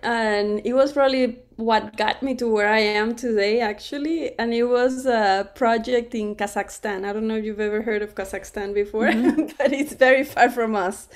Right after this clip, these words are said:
Speaker 2: Yes.
Speaker 1: Um, and the reason why I find it very interesting is because culturally, we are, like, at completely opposite worlds. And in the mindset of disabilities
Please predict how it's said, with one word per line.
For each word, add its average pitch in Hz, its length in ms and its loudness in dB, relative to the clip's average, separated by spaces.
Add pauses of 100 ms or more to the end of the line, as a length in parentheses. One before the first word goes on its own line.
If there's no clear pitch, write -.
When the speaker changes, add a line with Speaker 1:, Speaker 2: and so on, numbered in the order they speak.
(100)
Speaker 2:
Yes. 202 300 -4 (240)
Speaker 1:
Um, 226 880 2
and 247 300 0
the 247 120 4
reason 392 340 0
why 330 320 2
I 262 200 0
find 294 380 -4
it 277 280 -4
very 247 360 4
interesting 269 520 -6
is 233 140 -2
because 220 320 -2
culturally, 254 1000 -2
we 226 240 -4
are, 233 160 0
like, 214 260 0
at 196 400 -6
completely 226 520 0
opposite 220 580 2
worlds. 233 720 -2 (480)
And 226 180 0
in 220 560 0
the 202 120 -2
mindset 247 800 2
of 240 240 -4
disabilities 214 1040 0